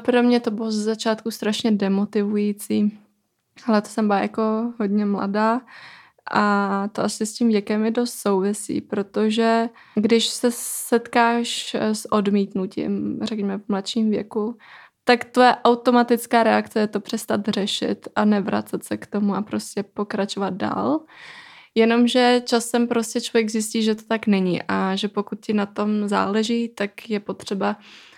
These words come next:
to téma brát jako nějak, ehm, i s respektem, i nějak, eh, závažněji v uvozovkách a dát tomu i svůj čas.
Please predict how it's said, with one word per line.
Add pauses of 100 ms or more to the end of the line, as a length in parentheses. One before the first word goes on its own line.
(160)
to
téma
brát
jako
nějak,
ehm, (520)
i
s
respektem, (640)
i
nějak,
eh, (480)
závažněji
v
uvozovkách (260)
a (100)
dát
tomu
i
svůj
čas.